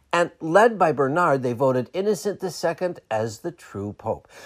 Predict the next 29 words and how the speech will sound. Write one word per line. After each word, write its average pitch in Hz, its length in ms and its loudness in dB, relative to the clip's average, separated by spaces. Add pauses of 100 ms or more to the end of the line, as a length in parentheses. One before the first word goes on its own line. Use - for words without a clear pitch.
(140)
Among 233 380 6
his 120 240 -2
extensive 120 840 2
writings 139 540 2
was 143 220 0
his 147 220 -4
work 165 360 2
on 117 200 -4
loving 160 420 2
God, 131 360 0
which 135 220 0
focuses 175 680 0 (220)
on 123 160 -2
humility 156 680 0
as 85 140 -14
the 107 100 -8
key 160 400 -6 (260)
to 220 100 -2
loving 123 480 -2
God, 85 340 -4 (260)
and 127 140 -6
Bernard 156 460 4
was 180 180 -2
asked 165 300 0
to 180 80 -10
preach - 560 -6 (120)
many 175 360 0
times, 85 400 -12
including 123 580 0